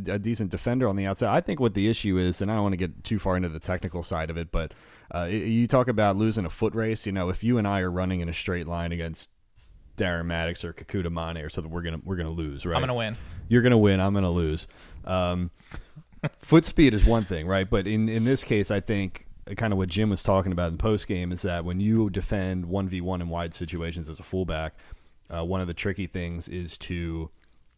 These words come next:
Speaker 1: it's not, it's not that, it's not that they're beating you to goal, they're beating you to the ball, and they're able to turn and square and face up, which means that by the time you set your feet and that, that guy has turned to face the goal and he can now move towards the goal, you're a certain amount of distance away from him, you know?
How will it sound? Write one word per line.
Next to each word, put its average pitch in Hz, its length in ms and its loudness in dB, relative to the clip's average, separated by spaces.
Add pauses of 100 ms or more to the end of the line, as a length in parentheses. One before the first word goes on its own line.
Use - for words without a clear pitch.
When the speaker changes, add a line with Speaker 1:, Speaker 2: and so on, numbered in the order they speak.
(160)
Speaker 1:
it's 98 240 -4
not, 113 240 0
it's 107 180 -6
not 123 200 -2
that, 117 100 2
it's 101 180 -4
not 135 120 -2
that 135 60 -8
they're 117 120 0
beating 113 340 0
you 110 80 0
to 98 60 -2
goal, 95 300 0
they're 95 140 -2
beating 107 420 -2
you 92 80 -2
to 98 120 -8
the 82 100 -6
ball, 90 380 0
and 85 80 -4
they're 82 120 -6
able 87 200 -6
to 82 80 -8
turn 90 360 -6
and 85 100 -8
square 82 360 -6
and 78 120 -10
face 76 320 -8
up, 65 240 -2 (380)
which 90 280 -2
means 95 420 -2
that 87 180 -4
by 90 100 2
the 87 80 -6
time 90 300 -2
you 113 140 2
set 107 260 -2
your 85 160 -8
feet 120 320 0
and 87 100 -2
that, 98 240 -4
that 101 180 0
guy 95 140 0
has 87 220 -4
turned 104 300 -2
to 87 60 -4
face 92 280 -4
the 90 80 -6
goal 95 240 0
and 90 80 -2
he 98 60 -2
can 92 140 -6
now 87 160 -4
move 90 240 -2
towards 127 320 0
the 90 120 -6
goal, 82 240 -4
you're 107 240 2
a 101 60 2 (300)
certain 107 300 0
amount 90 180 -2
of 78 80 -6
distance 92 360 -4
away 85 200 -2
from 82 200 -6
him, 71 220 -10
you 80 80 -6
know? 82 140 -6